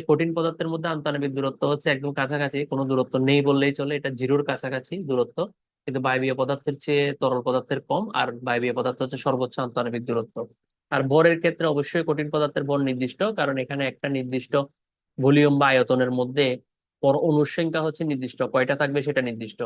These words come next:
ঠিক আছে? তরল পদার্থের ক্ষেত্রে অণুগুলা যেহেতু, উম, মানে একটা নির্দিষ্ট আয়তন, অনুর সংখ্যা নির্দিষ্ট, সেহেতু তার, এ,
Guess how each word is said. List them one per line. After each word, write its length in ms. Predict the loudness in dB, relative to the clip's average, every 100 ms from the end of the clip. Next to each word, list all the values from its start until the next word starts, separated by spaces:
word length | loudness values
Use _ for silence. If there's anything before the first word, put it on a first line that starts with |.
| -8
ঠিক 140 | -6 -6
আছে? 180 | -2 -4 -6 _ _ -2
তরল 220 | 2 4 4
পদার্থের 400 | 2 2 -2 -2
ক্ষেত্রে 360 | -4 -2 -2 0
অণুগুলা 440 | 2 0 0 -2 0
যেহেতু, 340 | 0 0 0 -2 -6 _ _ -8
উম, 220 | -4 -4 -6
মানে 160 | -6 -4
একটা 180 | -4 -4
নির্দিষ্ট 300 | -4 -4 -2
আয়তন, 280 | 0 0 2
অনুর 240 | 2 2 -2
সংখ্যা 280 | -4 -4 -2
নির্দিষ্ট, 340 | -2 -4 -4 -6 -6 _
সেহেতু 400 | -4 -2 -2 -4 -6 _ _ _ -2
তার, 180 | 0 -2 -8
এ, 100 | -6